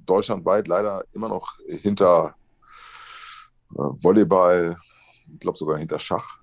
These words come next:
was die Mengen angeht. Und, ähm, es braucht einfach eine breitere Masse. Also ich bin schon sicher, wenn sich das jemand ansieht und das ist ein bisschen gut gemacht, äh, dann bockt das auch, sich diesen Sport anzugucken. Und dann, äh, geht man auch immer mal wieder hin. Das hat ja auch, äh, die Deutsche Meisterschaft gezeigt.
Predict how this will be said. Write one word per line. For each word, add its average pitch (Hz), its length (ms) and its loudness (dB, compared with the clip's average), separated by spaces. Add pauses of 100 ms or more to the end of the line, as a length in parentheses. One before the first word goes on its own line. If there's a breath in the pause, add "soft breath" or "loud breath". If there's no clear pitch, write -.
(340)
was - 180 -18
die - 60 -14
Mengen 80 300 -4
angeht. 92 500 0 (480 loud breath)
Und, 85 440 2
ähm, 82 300 0
es - 100 -4
braucht 78 280 -2
einfach 87 160 -4
eine 82 100 -2
breitere 78 380 0
Masse. 73 260 -6
Also 71 240 -4
ich 82 180 -6
bin 92 120 0
schon 95 180 2
sicher, 95 400 4
wenn 87 100 -6
sich 85 120 -16
das - 180 -12
jemand 87 300 -4
ansieht 104 520 2
und - 140 -10
das - 80 -10
ist - 80 -8
ein 90 60 -18
bisschen 90 220 -8
gut 90 180 -6
gemacht, 80 340 0 (560 loud breath)
äh, 85 140 2
dann 95 140 0
bockt - 200 0
das 196 140 -2
auch, - 80 0
sich - 160 -6
diesen - 200 -8
Sport - 320 -2
anzugucken. - 460 -2
Und 78 100 -2
dann, 87 240 -2 (100)
äh, 92 100 0
geht 110 120 2
man 117 120 4
auch 110 180 2 (260)
immer 117 160 4
mal 107 160 2
wieder 101 160 4
hin. 120 120 0
Das - 220 -2
hat - 160 -6
ja 95 220 0
auch, - 300 -4 (120)
äh, 80 320 0
die 82 100 -10
Deutsche 90 260 2
Meisterschaft 92 500 -2
gezeigt. 90 440 -2